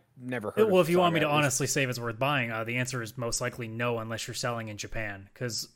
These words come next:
Speaker 2: West, Western-wise, I don't, I haven't really seen this make any ground. Like,
Speaker 1: Fair enough.
Speaker 2: the only one I can think of, which, uh, f-, also, funny story, this game actually started out as the Final Fantasy Legend series on Game Boy back in the day.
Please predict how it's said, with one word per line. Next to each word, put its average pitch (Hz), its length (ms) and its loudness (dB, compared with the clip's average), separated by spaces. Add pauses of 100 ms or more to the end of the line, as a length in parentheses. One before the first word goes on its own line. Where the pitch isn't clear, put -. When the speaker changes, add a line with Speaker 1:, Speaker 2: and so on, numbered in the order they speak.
(160)
Speaker 2:
West, 156 420 2 (120)
Western-wise, 226 840 2
I 156 140 0
don't, 143 420 -2 (180)
I 127 100 0
haven't 139 320 2
really 131 200 -2
seen 123 240 -4
this 117 180 -8
make 120 180 -6
any 117 280 -6
ground. 104 460 -8 (560)
Like, 147 240 2
Speaker 1:
Fair - 80 -6
enough. 170 120 -4
Speaker 2:
the 165 140 -4
only 202 320 0
one 185 220 2
I 185 60 2
can 170 140 -2
think 143 400 -2
of, 113 420 -2 (960)
which, 135 300 -2
uh, 120 140 2
f-, - 240 -10
also, 139 260 2
funny 147 240 2
story, 123 360 0
this 113 200 -6
game 135 140 4
actually 131 260 0
started 123 340 0
out 120 80 2
as 117 140 -4
the 127 80 -6
Final 123 220 -2
Fantasy 117 320 -4
Legend 107 340 -4
series 135 320 0
on 123 140 -2
Game 113 200 -6
Boy 135 180 0
back 139 220 0
in 143 60 -4
the 143 60 -2
day. 147 260 -2